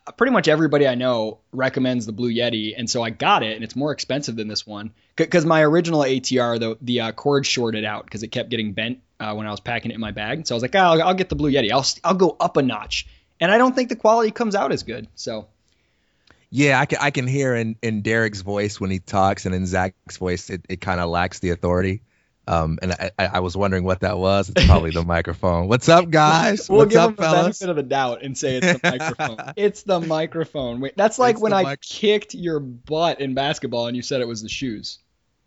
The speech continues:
Speaker 2: Dude, you keep bringing this up. I mean, I feel <laughs> like, I feel like you won't let this die. So
Speaker 1: Because you refuse to have a rematch.
Speaker 2: Listen, man, I, I think we need to have a, have a rematch. Seriously.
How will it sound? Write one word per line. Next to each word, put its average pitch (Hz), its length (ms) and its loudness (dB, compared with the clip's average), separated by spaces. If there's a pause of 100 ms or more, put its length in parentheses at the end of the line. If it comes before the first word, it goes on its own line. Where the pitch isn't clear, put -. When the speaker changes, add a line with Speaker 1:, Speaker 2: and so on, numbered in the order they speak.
(320)
Speaker 2:
Dude, 117 240 -2
you 113 120 -4
keep 120 260 -4
bringing 120 300 -4
this 113 200 -6
up. 101 220 -4 (100)
I - 60 4
mean, 107 200 2
I 104 100 -6
feel 131 300 -2
<laughs> - 40 -6
like, 110 320 -2 (280)
I 117 120 -4
feel 147 160 0
like 131 160 2
you 123 120 0
won't 123 320 2
let 120 160 -4
this 117 240 -6
die. 107 420 -4
So 107 400 -4
Speaker 1:
Because 262 440 2
you 240 140 2
refuse 233 440 2
to 220 120 2
have 208 160 0
a - 40 -2
rematch. 156 680 -6 (500)
Speaker 2:
Listen, 127 360 -4
man, 113 220 0
I, 131 200 -2
I 131 80 2
think 143 260 0
we 135 140 2
need 127 180 0
to 120 80 -2
have 110 220 -4
a, 101 260 -6
have 110 180 -4
a 113 60 0
rematch. 101 580 -4
Seriously. 92 520 -4